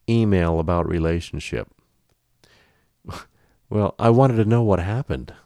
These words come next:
I still did not know why it ended, especially so abruptly.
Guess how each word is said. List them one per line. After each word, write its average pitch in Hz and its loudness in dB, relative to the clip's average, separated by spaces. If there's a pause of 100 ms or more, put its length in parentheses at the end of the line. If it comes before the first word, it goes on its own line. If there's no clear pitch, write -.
I 95 -6
still 156 0
did 90 0
not 82 -2
know 87 -2
why 82 -2
it 78 -8
ended, 87 -4
especially 87 -6
so 80 -6
abruptly. 76 -10